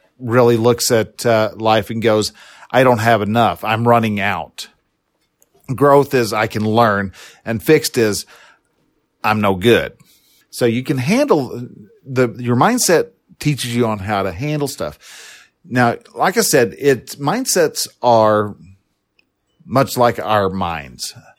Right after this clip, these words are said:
They can be shifted. You can have a mindset shift. You may, I had a, uh, I've got a, uh, a gentleman that I work with, and he was running into a problem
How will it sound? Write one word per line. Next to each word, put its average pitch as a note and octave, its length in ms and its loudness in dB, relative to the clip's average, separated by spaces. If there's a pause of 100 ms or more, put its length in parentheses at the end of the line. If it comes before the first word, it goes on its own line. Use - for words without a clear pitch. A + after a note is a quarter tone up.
(380)
They C3 160 4
can C#3+ 220 0
be B2 400 -2 (260)
shifted. - 500 -2
You A2+ 120 -6
can A2+ 140 -6
have C3+ 280 2
a B2 60 0
mindset A2 600 -4
shift. - 400 -12
You B2 140 -4
may, C#3 320 2 (1300)
I A#2 80 -4
had C3+ 160 4
a, B2 180 6
uh, G#2 320 0
I've A#2+ 100 -18
got B2+ 160 4
a, A#2+ 160 4
uh, G#2 280 2 (180)
a A#2+ 160 0
gentleman A2 400 0
that G#2+ 100 -2
I G#2+ 80 2
work B2+ 360 0
with, G#2+ 340 2
and G#2 480 0 (480)
he C3+ 220 2
was B2+ 340 2
running B2 360 0
into C3 260 2
a A#2 80 4
problem F2+ 600 -4